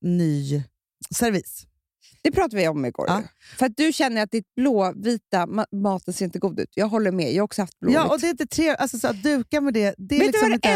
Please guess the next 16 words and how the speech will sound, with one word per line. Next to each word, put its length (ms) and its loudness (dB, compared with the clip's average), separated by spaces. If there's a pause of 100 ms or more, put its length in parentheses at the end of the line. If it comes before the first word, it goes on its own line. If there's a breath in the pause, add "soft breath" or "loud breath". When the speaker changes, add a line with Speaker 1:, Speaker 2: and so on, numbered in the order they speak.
Speaker 2:
enda 160 2
rätt 160 -2
som 120 -4
ser 120 -8
god 220 -6
ut 160 -10
på 240 -4
ett 180 -4
blåvitt 440 -4
porslin? 340 -8 (800)
Speaker 1:
Torsk, 420 -4
typ. 120 -10 (460)
Speaker 2:
Inkokt 560 0
lax 340 -2
med 180 2
potatis 420 -2